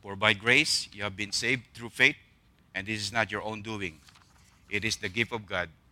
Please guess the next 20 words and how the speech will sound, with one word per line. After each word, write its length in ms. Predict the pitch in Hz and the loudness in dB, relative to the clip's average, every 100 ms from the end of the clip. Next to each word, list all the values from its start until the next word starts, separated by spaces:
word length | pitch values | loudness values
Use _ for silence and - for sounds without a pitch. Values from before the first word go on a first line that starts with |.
| _ _ _ _ - | _ _ _ _ -6
not 200 | 104 107 | -4 -2
a 80 | 107 | -2
result 380 | 101 - 104 104 | 0 -2 -4 -8
of 120 | 90 | -6
works, 360 | 98 107 - - | -2 -2 -4 -8
that, 140 | 92 - _ _ _ _ | -8 -8 _ _ _ _
so 200 | - 110 101 | -14 -10 -8
that 200 | 98 101 | -8 -8
no 160 | 101 | -8
one 260 | 95 95 92 | -6 -8 -8
may 100 | 85 | -10
boast." 440 | 82 78 - - - _ _ _ _ _ _ _ _ - _ _ _ - | -12 -12 -10 -10 -14 _ _ _ _ _ _ _ _ -20 _ _ _ -6
By 120 | 90 | -4
grace 400 | 92 117 131 - | 0 2 4 2
alone, 340 | 127 135 170 233 _ _ _ _ _ _ _ _ | 0 0 -2 -8 _ _ _ _ _ _ _ _
through 160 | 113 113 | -16 -4
faith 280 | - 127 - | 4 4 4
alone, 380 | 120 110 107 107 - _ _ _ - | -2 0 -2 -6 -18 _ _ _ -18
that 160 | 107 | -8
saves. 440 | - 113 82 - | -2 -2 -2 -8